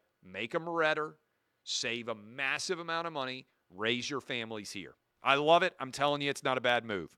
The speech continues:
Uh, Fubo, uh, suing. Fubo is a streaming service that has tried to attract sports fans. They have filed a lawsuit against Fox, E S P N,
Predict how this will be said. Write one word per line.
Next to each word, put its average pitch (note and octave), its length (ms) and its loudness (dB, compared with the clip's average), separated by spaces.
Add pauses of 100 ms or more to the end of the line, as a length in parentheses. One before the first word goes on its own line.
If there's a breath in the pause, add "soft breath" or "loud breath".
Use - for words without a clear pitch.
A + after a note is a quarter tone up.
Uh, C#3+ 160 8
Fubo, F#3+ 460 4 (960)
uh, C#3+ 320 4
suing. C#3 580 -4 (380 soft breath)
Fubo A3 320 2
is D#3 120 2
a E3+ 60 -6
streaming F#3+ 600 -4
service G#2 680 -6 (640)
that D3 140 6
has D3 140 4
tried F#3 380 4
to F3 160 -4
attract D#3 400 0
sports D3+ 380 -2
fans. D#2+ 440 -8 (380 soft breath)
They D3 200 6
have D3+ 140 4
filed G3 440 6
a E3 140 4
lawsuit D#3+ 760 4
against C#3 480 0
Fox, E3 480 4
E D#3+ 180 0
S D3+ 140 0
P D3 220 -4
N, C#3 240 2